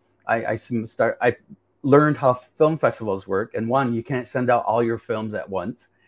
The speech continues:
So I kind of, like, had to layer them up. So Suit for My Brother was like an, like a, like a tissue box. So Suit for My Brother was first. So, and that takes a one-year film festival cycle. And then it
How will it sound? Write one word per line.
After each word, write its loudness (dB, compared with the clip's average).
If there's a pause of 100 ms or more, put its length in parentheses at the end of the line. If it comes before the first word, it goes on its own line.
(220)
So 0
I 2
kind -4
of, -6
like, -2
had -2
to 0
layer 2
them -2
up. -4
So -8
Suit -6
for -10
My -2
Brother 0
was -4
like -4
an, -6 (100)
like -8
a, -8 (400)
like -8
a -12
tissue -10
box. -6 (420)
So -4 (180)
Suit -6
for -14
My -2
Brother 0
was -6
first. -8 (100)
So, -8 (720)
and -4
that -8
takes -6
a -2
one-year -4
film -8
festival -12
cycle. -8
And -10
then -8
it -16